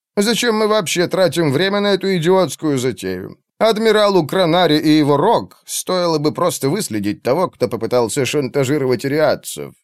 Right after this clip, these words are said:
продолжил Нур. "Этого, как его там, Красава, кажется, так его назвала губернатор Вин. Найдём его и спросим, где произойдут следующие явления. Вуаля! Проще простого".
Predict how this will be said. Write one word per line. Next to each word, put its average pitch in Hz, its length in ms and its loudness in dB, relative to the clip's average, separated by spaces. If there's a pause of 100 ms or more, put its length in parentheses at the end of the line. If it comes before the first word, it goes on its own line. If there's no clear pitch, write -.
(300)
продолжил 139 640 2
Нур. 127 280 -4 (720)
"Этого, 180 400 0
как 165 260 0
его 107 180 0
там, 98 480 0 (220)
Красава, 160 1080 -2 (100)
кажется, 110 460 -6
так 151 340 -6
его 98 160 0
назвала 98 480 -2
губернатор 101 640 -2
Вин. 92 320 -8 (440)
Найдём 247 380 0
его 185 220 0
и 165 60 2
спросим, 156 640 0
где 139 240 -2
произойдут 160 600 -2
следующие 143 720 0
явления. 110 720 -2
Вуаля! 202 640 0 (180)
Проще 202 460 0
простого". 143 680 -2